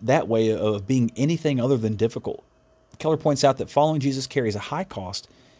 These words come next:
and that it's not the way that normal people live, and that, uh, that is what he, that's what has made the price so prohibitive for most people.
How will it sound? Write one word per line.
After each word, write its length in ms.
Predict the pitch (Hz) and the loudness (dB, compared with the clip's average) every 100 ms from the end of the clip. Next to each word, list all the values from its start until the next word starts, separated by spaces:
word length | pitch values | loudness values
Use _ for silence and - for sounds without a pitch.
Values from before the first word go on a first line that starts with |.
| _ - | _ 0
and 100 | 110 | 0
that 60 | |
it's 160 | 104 120 | 2 2
not 220 | 139 156 | 2 4
the 60 | 143 | 2
way 180 | 131 | 2
that 120 | 117 82 | 0 0
normal 440 | 110 117 131 135 | 4 4 4 0
people 420 | 127 117 117 110 | -2 -2 0 -2
live, 420 | 104 107 104 - _ _ _ _ _ _ - | -2 -4 -8 -14 _ _ _ _ _ _ -4
and 240 | 107 107 | 0 2
that, 280 | 104 107 107 | 2 2 0
uh, 240 | 95 90 - | 0 -4 -4
that 240 | 104 151 | 2 4
is 120 | 160 127 | 2 0
what 240 | - - | -2 -2
he, 120 | 110 | -10
that's 240 | - 127 - | -4 -4 0
what 120 | 117 | 0
has 120 | 120 | 2
made 180 | 120 110 | 2 0
the 60 | 101 | -4
price 340 | - 123 117 | -2 0 0
so 380 | - - 147 135 | -2 -2 -2 -4
prohibitive 640 | 135 98 - 190 113 110 | -4 -6 -2 0 0 -4
for 120 | - 110 | -4 -4
most 260 | 95 - | -2 -6
people. 360 | - 190 - | -8 -10 -10